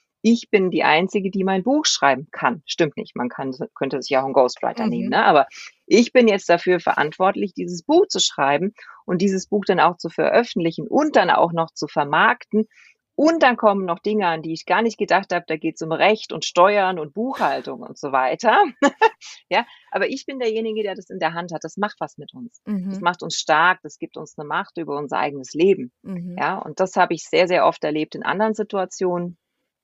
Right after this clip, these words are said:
Speaker 1: und kann da immer wieder auf die Skills auch zurückgreifen, die ich beim Schreiben mir angeeignet habe und andersrum, ne? Also das, das befruchtet sich dann irgendwann gegenseitig, die Projekte.
Speaker 2: Mhm.
Speaker 1: Und, ähm, die, denselben Prozess erlebe ich übrigens auch, wenn ich auf der Bühne stehe.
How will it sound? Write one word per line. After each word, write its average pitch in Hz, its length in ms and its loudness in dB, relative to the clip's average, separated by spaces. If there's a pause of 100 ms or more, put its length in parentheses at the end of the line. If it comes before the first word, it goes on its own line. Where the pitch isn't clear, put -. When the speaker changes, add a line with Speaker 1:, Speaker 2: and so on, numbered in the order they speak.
(140)
Speaker 1:
und 165 200 -8 (320)
kann 175 200 2
da 202 80 6
immer 175 280 2
wieder 180 240 4
auf 156 120 2
die 170 120 -4
Skills 165 320 -4
auch - 180 -2
zurückgreifen, 139 800 -4
die 156 140 0
ich - 120 -8 (380)
beim 156 160 4
Schreiben 175 380 4
mir 190 140 0
angeeignet 175 640 -4
habe 165 280 -2
und 165 180 -2
andersrum, 143 560 -2
ne? 147 180 -4
Also 139 200 -8
das, 147 260 -10 (400)
das 151 160 -6
befruchtet 190 520 2
sich 190 140 0
dann 165 160 0
irgendwann 160 380 0
gegenseitig, 151 600 -2
die - 120 -14
Projekte. 123 520 -6
Speaker 2:
Mhm. 175 360 -10 (240)
Speaker 1:
Und, 135 420 -6
ähm, 131 320 -2 (120)
die, 143 140 2
denselben 151 480 4
Prozess 175 420 2
erlebe 160 300 2
ich 165 80 -2
übrigens 160 420 -6
auch, 143 240 2
wenn 151 120 -2
ich 151 140 -6
auf - 80 -4
der 156 120 2
Bühne 190 260 0
stehe. 120 400 -4